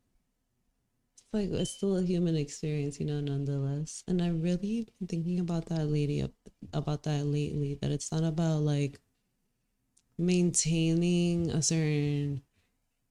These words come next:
attitude, but also, like, allowing for, like, all spectrums, all sides of living to be expressed without restriction, no matter whether you find comfort in them or not, because it's part of the human experience,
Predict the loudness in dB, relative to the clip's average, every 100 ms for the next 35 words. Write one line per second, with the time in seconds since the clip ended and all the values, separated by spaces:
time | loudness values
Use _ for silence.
0 | _ -4 0 2 2 2 2 2 2 2
1 | 0 -2 -10 _ 0 2 4 2 2 2
2 | 2 2 2 4 4 2 2 4 2 2
3 | 0 0 -2 -6 _ _ _ _ 0 2
4 | 2 0 -2 2 4 4 4 2 0 0
5 | -2 -2 -2 0 0 0 0 -2 -2 -2
6 | -2 -2 -2 0 -2 -2 -2 -2 -2 0
7 | 2 2 2 0 -2 -2 0 -2 0 -2
8 | -2 0 0 0 -4 -4 -2 0 2 4
9 | 4 2 2 2 4 6 4 2 -8 -20
10 | -20 _ _ _ 0 2 4 2 2 2
11 | 2 2 0 0 -2 -2 0 0 0 -2
12 | -2 0 0 2 2 2 2 2 0 0
13 | 0 -2 -4 -4 -4 -4 -2 -2 -2 -2
14 | 0 0 -2 -2 0 0 0 -2 -8